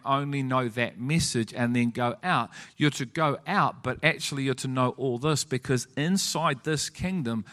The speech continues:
there's this thing called a marriage covenant, and there's a thing called reigning with me. There's a thing called having the capacity now in you to live as I lived and literally be my demonstration upon this earth, my wisdom.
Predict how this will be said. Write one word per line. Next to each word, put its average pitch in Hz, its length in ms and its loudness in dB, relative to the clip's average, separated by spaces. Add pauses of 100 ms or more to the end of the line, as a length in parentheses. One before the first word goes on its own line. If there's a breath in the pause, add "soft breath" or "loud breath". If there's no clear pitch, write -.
(200 loud breath)
there's 123 240 -2
this - 260 -2
thing 156 220 2
called 127 220 -2
a 110 60 2
marriage 110 680 0
covenant, 123 640 -2 (260 loud breath)
and 120 120 2
there's 117 140 2
a 123 60 -2
thing 160 260 -2
called 127 220 -2
reigning 123 580 0
with 107 280 -2
me. 101 220 -6 (180 loud breath)
There's 120 160 2
a 135 60 4
thing 170 320 0
called 139 240 0
having 160 460 2
the 143 100 -4
capacity 135 760 -2
now 123 380 0 (100)
in 135 220 0
you 131 240 4
to 123 120 -6
live 113 260 -2
as 101 120 -6
I 98 80 -4
lived 90 340 -10 (720 soft breath)
and 139 240 4
literally 151 720 4
be 110 540 0 (480 soft breath)
my 113 280 2
demonstration 107 920 -2
upon 95 360 -6
this 87 280 -6
earth, 87 320 -2
my 95 160 -6
wisdom. 92 560 -8